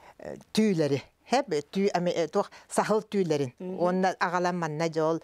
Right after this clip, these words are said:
Speaker 1: чепчеки боллаға, маннага гына тыгырахан ден, онна раттан биле,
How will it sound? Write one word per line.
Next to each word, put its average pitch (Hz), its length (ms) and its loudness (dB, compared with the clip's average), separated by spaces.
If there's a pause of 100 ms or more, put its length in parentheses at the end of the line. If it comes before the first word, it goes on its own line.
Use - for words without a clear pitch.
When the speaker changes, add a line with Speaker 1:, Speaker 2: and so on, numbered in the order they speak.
(340)
Speaker 1:
чепчеки - 400 0
боллаға, 147 440 0
маннага 165 460 -2
гына 190 220 0
тыгырахан 202 560 0
ден, 320 160 -2
онна 180 160 0
раттан 160 320 -2
биле, 180 180 0